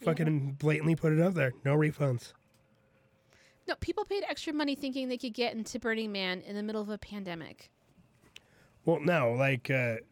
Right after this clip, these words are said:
Speaker 1: the, the benefit you did get for, um, doing it, I think, is, like, you got a fucking ticket to, like, the next event.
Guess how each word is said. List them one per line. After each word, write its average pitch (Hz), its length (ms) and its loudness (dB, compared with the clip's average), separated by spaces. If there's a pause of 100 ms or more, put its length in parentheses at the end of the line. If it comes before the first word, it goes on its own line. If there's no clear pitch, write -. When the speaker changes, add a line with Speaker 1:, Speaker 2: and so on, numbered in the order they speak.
(140)
Speaker 1:
the, 156 200 0 (560)
the 156 100 -2
benefit 190 460 0
you 165 160 -4
did 147 320 0
get 147 240 2
for, 135 460 0 (520)
um, 107 540 -2 (840)
doing 147 320 2
it, 151 160 4
I 127 120 2
think, 143 260 -2
is, 135 180 0
like, 131 200 -2
you 135 100 2
got 135 240 2
a 127 60 0
fucking 131 360 0
ticket 127 420 -4
to, 131 120 -6
like, 123 180 -2
the 123 100 -4
next 120 360 -4
event. 113 480 -6